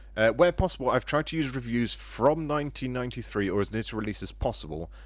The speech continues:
as I think the opinions of the time are more interesting than how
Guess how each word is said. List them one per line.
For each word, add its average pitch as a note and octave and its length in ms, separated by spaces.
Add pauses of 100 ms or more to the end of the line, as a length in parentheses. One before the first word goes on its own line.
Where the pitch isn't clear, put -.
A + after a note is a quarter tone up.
(160)
as E2+ 120
I G2 60
think A2+ 220
the G#2 60
opinions G#2+ 380
of E2+ 120
the F#2 80
time G#2 340
are F2 60
more F2+ 180
interesting D#2+ 640 (460)
than F2+ 100
how F2 420